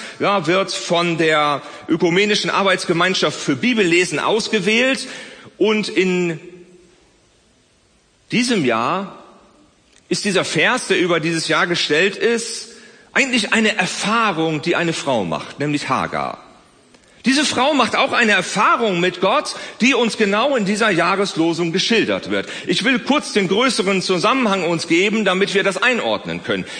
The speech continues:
Es geht im Großen um die Geschichte von Abraham und Sarah.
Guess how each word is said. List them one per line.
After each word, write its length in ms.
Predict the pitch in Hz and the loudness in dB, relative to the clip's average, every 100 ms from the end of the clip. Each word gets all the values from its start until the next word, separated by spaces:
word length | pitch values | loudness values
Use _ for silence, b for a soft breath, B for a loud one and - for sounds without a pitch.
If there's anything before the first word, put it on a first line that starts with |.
| 175 | -2
Es 200 | 196 - | -2 2
geht 380 | 269 294 - | 4 4 2
im 160 | 202 180 | -2 0
Großen 640 | 160 208 277 269 269 285 B B B | 2 2 2 0 -2 -2 B B B
um 160 | 240 | 0
die 100 | 233 | 2
Geschichte 640 | 202 190 - 285 - 262 240 | 2 2 2 0 0 -2 0
von 240 | 196 180 | -2 0
Abraham 680 | 175 208 190 185 180 175 160 | 2 2 2 2 2 0 0
und 160 | 151 | 0
Sarah. 560 | 127 104 85 65 - | 0 0 0 -4 -10